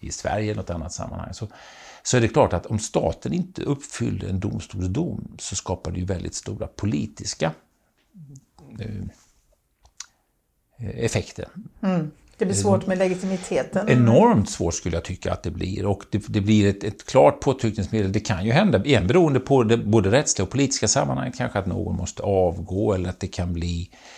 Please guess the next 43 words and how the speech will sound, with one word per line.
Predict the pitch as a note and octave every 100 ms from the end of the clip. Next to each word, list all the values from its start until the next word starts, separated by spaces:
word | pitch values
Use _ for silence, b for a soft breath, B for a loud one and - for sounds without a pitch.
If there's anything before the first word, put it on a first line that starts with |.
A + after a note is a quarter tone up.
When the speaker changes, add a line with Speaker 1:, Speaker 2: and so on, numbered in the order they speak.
| B B B
Speaker 1:
andra | B2+ G#2+
former | - A#2 G#2 F#2
av | F#2 - -
processer. | G#2+ - F#2+ - G#2
Man | G2 G2
kan | A2+
tänka | G2 A2+ G#2
sig, | A2
om |
det | G2
skulle | -
vara | G2+
i |
svenska | G2 A2 G#2+ -
sammanhang, | B2+ A#2+ F#2+ G#2
så | G2 G2+
skulle | - F#2
det |
i |
alla | F2+
fall | F2+ F#2+
leda | F#2 F2+
till | E2 F#2
någonting | F2 - F#2+
i |
konstitutionsutskottet. | E2+ G2 F#2 - - G2+ G2 F2+ - G#2 - C#3 - -
I |
några | B2+ D#3 G#2
länder | E3+ C3+
kanske | - D3 -
du | C#3+
kan | C3+ C#3+ B2+
ställa | - B2 A#2
någon | A#2 A2
till | G#2+
riksrätt | G#2+ A2 - F#2 - _ G2+
om | G2+
man | G2 F#2
bryter | G2+ G2 G2
mot | F#2+ F#2
en | F#2+
domstol, | G2 A2 - - F2 F2+
domstolstrots. | F#2 F#2 - F2 - F2 - -